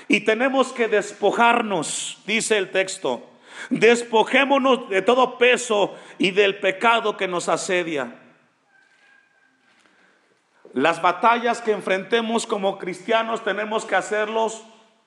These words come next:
con paciencia. Pero también tenemos que despojarnos de aquellas cosas que nos, que no nos dejan correr la, la, la carrera cristiana, hermanos. Y muchas veces lo que impide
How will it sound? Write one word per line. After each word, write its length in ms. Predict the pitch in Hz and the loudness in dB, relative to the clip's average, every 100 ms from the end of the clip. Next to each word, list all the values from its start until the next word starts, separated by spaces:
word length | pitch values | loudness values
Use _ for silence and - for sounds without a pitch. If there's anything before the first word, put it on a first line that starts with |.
| _ _ _ _ - - - _ _ _ _ _ _ _ _ | _ _ _ _ -20 -20 -20 _ _ _ _ _ _ _ _
con 220 | - 202 202 | -4 -2 2
paciencia. 720 | 202 208 226 226 - 160 123 - - _ _ _ _ _ _ _ _ _ _ _ _ _ _ | 0 0 -6 -6 -4 -6 -6 -12 -20 _ _ _ _ _ _ _ _ _ _ _ _ _ _
Pero 160 | 208 226 | 0 2
también 240 | 233 254 | 0 0
tenemos 360 | 269 269 277 - | -2 0 0 0
que 120 | 247 | 0
despojarnos 680 | 220 214 - 214 240 254 247 | 0 -2 -2 2 2 2 0
de 60 | |
aquellas 260 | - 254 - | -2 -2 -2
cosas 400 | 240 233 240 - | -2 0 0 0
que 120 | 220 | -4
nos, 380 | 208 202 - - - - | 0 -2 -2 -8 -18 -8
que 100 | - | -2
no 80 | 185 | 0
nos 120 | 262 | 2
dejan 300 | 247 240 247 | 0 0 0
correr 320 | - 196 226 233 | 0 0 2 2
la, 260 | 220 - 190 | 0 -2 -2
la, 340 | 180 175 - - | -2 -2 -8 -8
la 120 | - | -4
carrera 280 | - 185 214 | 0 2 0
cristiana, 480 | 202 175 - 190 175 | -2 -4 -2 -2 -2
hermanos. 520 | 143 131 113 - - _ _ _ _ _ _ _ _ _ _ | -6 -8 -10 -14 -18 _ _ _ _ _ _ _ _ _ _
Y 100 | 127 | -6
muchas 360 | 170 - 214 175 | -4 -2 -2 0
veces 500 | 180 180 202 - - | -2 -2 -6 -8 -4
lo 180 | 147 | -2
que 80 | 147 | -2
impide 720 | 160 156 190 190 190 196 196 | -6 -6 -6 -4 -2 -4 -8